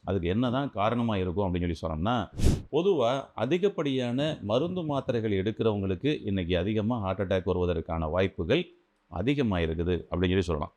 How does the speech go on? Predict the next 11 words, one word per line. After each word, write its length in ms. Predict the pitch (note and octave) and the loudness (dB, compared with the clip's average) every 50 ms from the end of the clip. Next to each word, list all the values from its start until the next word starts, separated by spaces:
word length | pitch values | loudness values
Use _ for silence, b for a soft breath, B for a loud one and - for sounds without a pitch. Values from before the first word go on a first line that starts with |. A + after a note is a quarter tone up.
| _ _ | _ _
அதிகமா 500 | - G2 G#2+ C3+ D#3 E3 F3+ F3+ F3+ F3 | -6 -4 -2 0 0 0 0 -2 -2 -2
மருந்து 320 | D#3+ D3+ C#3+ D3+ D#3 D#3 | -2 0 0 0 0 -2
மாத்திரை 300 | D3+ D3 C#3 B2+ C3 B2+ | -2 -2 -2 0 0 -2
எடுக்கிறவங்களுக்கு 540 | B2 B2 A#2+ A#2+ B2 A#2+ A#2+ A#2 A#2 G#2+ A2 | -2 -2 -2 -2 -2 -2 -2 -2 0 0 2
வருமா 500 | G2 G2 G2+ G#2 G2 G2+ G2 F#2 F2 - _ _ _ - | 2 2 2 2 0 0 0 -2 -4 -6 _ _ _ -4
அப்படின்னு 280 | A2 G#2+ G#2+ G2+ G2+ G2 | -2 0 2 2 2 0
சொல்லி 20 | - | 0
சொன்னோம்னா, 420 | - F2 E2 E2 F2+ A2+ D3+ E3+ E3 B B B B B _ | 0 -2 -2 0 0 0 0 0 -2 B B B B B _
நிச்சயமா. 460 | - G2+ - - A2 F#2+ F2 E2 D#2+ - _ | -8 -4 0 2 2 4 2 0 -4 -8 _
நீங்க 260 | - G2+ G2 F#2 F2+ | -4 -2 0 0 0
பாருங்க, 680 | E2 B2 C#3 D#3+ E3 D3 A2 F#2 A2 C#3+ F3 E3+ b | 0 0 2 2 2 2 0 0 -2 -2 -4 -6 b